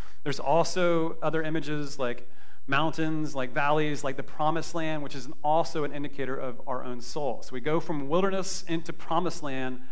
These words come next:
as a representation of what we do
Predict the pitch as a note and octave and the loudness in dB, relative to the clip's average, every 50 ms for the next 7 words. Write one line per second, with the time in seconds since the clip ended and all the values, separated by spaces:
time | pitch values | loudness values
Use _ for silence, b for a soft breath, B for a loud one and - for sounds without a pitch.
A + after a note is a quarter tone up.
0 | B B B C3 C#3+ D#3 D#3+ D#3+ E3 D#3 - - F3+ D#3 C#3 D3 C3+ C#3 C#3+ C3+ | B B B 0 2 2 2 2 2 0 0 0 -2 0 0 0 0 0 0 -2
1 | C3+ - C#3 C#3 C3+ - D3 C3 A#2+ A#2+ C#3 D3+ D#3 - D#3 D#3 D3 D3+ D3+ - | -2 -2 -2 -2 -2 -2 -2 -2 0 0 0 0 0 0 0 0 0 -2 -2 -2
2 | - E3 E3 E3 E3 D#3+ D#3 C#3+ | 0 0 0 2 2 2 0 0